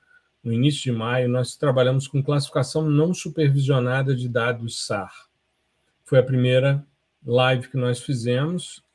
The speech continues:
a respeito de processamento de dados sar esse ano.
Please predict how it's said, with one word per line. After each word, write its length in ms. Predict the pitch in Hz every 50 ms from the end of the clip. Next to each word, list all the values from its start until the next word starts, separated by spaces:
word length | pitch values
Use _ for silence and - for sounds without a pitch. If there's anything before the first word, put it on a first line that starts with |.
| _ _ -
a 100 | 131 120
respeito 580 | 120 131 123 - - - 127 127 127 127 -
de 140 | 123 113 123
processamento 560 | 123 - 131 127 - - 139 123 120 127 123
de 120 | 120 120 117
dados 420 | 120 120 123 120 117 113 - -
sar 320 | - 110 101 101 98 - _ _ _ _ _ _ _ _ _ _ _
esse 320 | - 117 113 - - 123
ano. 280 | 107 95 98 110 101